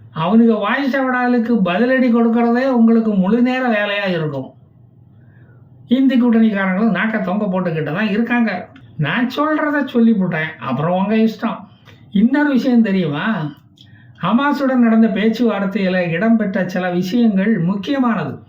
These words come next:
அவர்கள் மேல் நமக்கு ரொம்ப இரக்கம் வர-, கேட்டதும் அவங்க மேல எனக்கு ரொம்ப இரக்கம் வந்துடுச்சு. இந்த யுத்தத்தில் ஹமாஸ் நிறைய இழந்து விட்டதாம்.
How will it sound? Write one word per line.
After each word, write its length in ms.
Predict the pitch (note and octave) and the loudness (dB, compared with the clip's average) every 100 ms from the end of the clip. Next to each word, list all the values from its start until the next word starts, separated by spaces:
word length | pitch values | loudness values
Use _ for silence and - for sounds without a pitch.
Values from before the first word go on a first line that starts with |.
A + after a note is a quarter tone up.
| - - | -20 -16
அவர்கள் 500 | C#3+ E3 A3+ A#3 B3+ | -6 0 2 2 4
மேல் 480 | A3+ B3 B3 A3+ A3 | 4 2 2 2 0
நமக்கு 480 | E3 E3+ F3 F3 D3+ | -2 -4 -4 -4 -4
ரொம்ப 320 | C3 E3 A#3+ | -2 0 0
இரக்கம் 760 | A#3+ D3+ F#3 A3+ B3+ G3 C#3 B2+ | 0 0 -2 -4 -2 -2 -2 -4
வர-, 180 | B2+ A#2+ | -6 -4
கேட்டதும் 680 | D3 F#3 G3+ F3 D3 E3+ - - - - _ | -4 -4 -2 -2 -2 -4 -10 -20 -20 -20 _
அவங்க 300 | D3 D#3 F3 | -4 -2 -2
மேல 200 | G#3 F#3+ | -2 -2
எனக்கு 220 | F3+ D3 | -4 -4
ரொம்ப 280 | C3 G#3 B3 | -2 -2 0
இரக்கம் 420 | F3+ G#3+ F#3 D3 | -2 -4 -4 -4
வந்துடுச்சு. 420 | C3+ B2+ A#2 - - - - - - | -6 -8 -14 -16 -20 -20 -18 -18 -6
இந்த 260 | - A3+ B3 | 0 2 4
யுத்தத்தில் 640 | A#3 F#3+ C4 A#3 B3 A#3 | 2 2 -2 0 0 0
ஹமாஸ் 360 | F#3+ A#3 A#3+ A#3 | 2 0 0 0
நிறைய 360 | A3 A#3 B3 A#3+ | 2 2 2 0
இழந்து 380 | G#3+ A#3 A#3+ | 2 2 2
விட்டதாம். 420 | A3+ A#3 A3 G#3+ | 0 -2 -4 -4